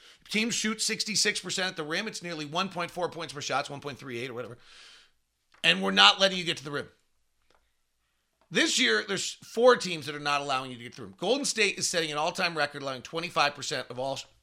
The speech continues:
opposing shots at the rim. Boston's at twenty-nine, Miami's at twenty-nine point seven, Milwaukee's at twenty-nine point eight. So we've gone from seven to four. Teams are getting to the rim. I think from the data that I looked at last night, they're getting to the rim in transition. There's more rim shots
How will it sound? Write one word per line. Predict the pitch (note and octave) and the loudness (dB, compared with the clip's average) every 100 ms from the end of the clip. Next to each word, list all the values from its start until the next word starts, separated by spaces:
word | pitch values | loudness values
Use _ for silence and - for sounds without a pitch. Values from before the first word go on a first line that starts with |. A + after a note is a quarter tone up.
| _ | _
opposing | D3+ D3 - | -6 -6 -4
shots | - A#2+ A#2+ | -2 -2 -2
at | A#2+ | -8
the | |
rim. | G#2+ F#2+ F#2+ _ - - - | -14 -14 -18 _ -20 -14 2
Boston's | D#3 F#3 G3+ G#3 | 4 4 2 -4
at | F3+ | -6
twenty-nine, | - F3+ D#3+ C#3+ C3+ | -6 -6 -2 -2 -2
Miami's | C3+ D3 E3+ D#3+ | -6 -6 -6 -6
at | - | -8
twenty-nine | D#3 D3 C#3 | -6 -4 -6
point | C3+ C3 | -6 -8
seven, | B2+ A#2+ | -8 -8
Milwaukee's | A#2+ B2 B2 A#2+ A2+ | -4 -2 -4 -6 -14
at | |
twenty-nine | - A#2 A2 G2+ | -14 -14 -12 -14
point | G2 F#2 | -16 -18
eight. | F2+ _ _ _ _ _ _ _ _ _ _ _ _ _ | -20 _ _ _ _ _ _ _ _ _ _ _ _ _
So | - | -6
we've | E3 | -2
gone | F3+ F#3+ | 2 2
from | G3 | 0
seven | G3 G3+ E3+ E3 | 2 4 2 0
to | |
four. | D#3 C#3 - | -6 -8 -8
Teams | - F#3 G3+ | -8 -6 -6
are | D3 - | -6 2
getting | F3 F#3 F3 | 2 2 -6
to | |
the | D#3 | -6
rim. | B2+ - | -8 -8
I | - F3+ | -2 -2
think | - - D4+ B3 F#3+ | -4 -4 2 2 2
from | - F#3+ | -10 -10
the | E3+ | -8
data | D3+ E3+ F3 F#3 | -2 2 2 2
that | |
I | F3+ | 0
looked | E3+ E3+ | 0 -4
at | E3+ | -2
last | D#3 D3+ - | 0 0 0
night, | D3 B2 - | -4 -6 -8
they're | C#3+ | -14
getting | B2 D#3+ G3 A3+ | -2 0 0 -2
to | F#3 | -4
the | |
rim | D#3+ D#3 | -6 -6
in | |
transition. | C3+ C3+ B2 B2+ - D2+ _ _ _ _ _ _ _ _ _ _ - - - | -6 -8 -8 -6 -6 -8 _ _ _ _ _ _ _ _ _ _ -20 -20 -8
There's | E3+ C#3+ D3 | -4 -4 0
more | F3 A#3+ C#4+ - - | 8 10 10 4 -6
rim | E3 G#3 A3 | 0 2 2
shots | - F3+ E3+ - | 2 4 4 0